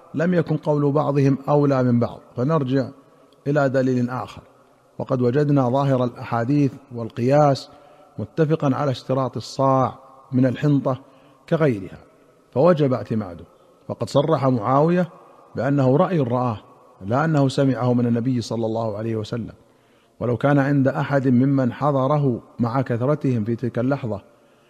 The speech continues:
علم في موافقة معاوية عن النبي صلى الله عليه وسلم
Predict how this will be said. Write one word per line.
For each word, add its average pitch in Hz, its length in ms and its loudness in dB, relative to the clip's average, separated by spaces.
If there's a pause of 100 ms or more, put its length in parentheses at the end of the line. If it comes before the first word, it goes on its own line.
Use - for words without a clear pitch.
(220)
علم 143 440 4
في 113 160 -2
موافقة 131 600 0
معاوية 127 760 0 (520)
عن 123 140 -2
النبي 127 400 2
صلى 147 220 -2
الله 135 300 0
عليه 127 160 -2
وسلم 180 460 -2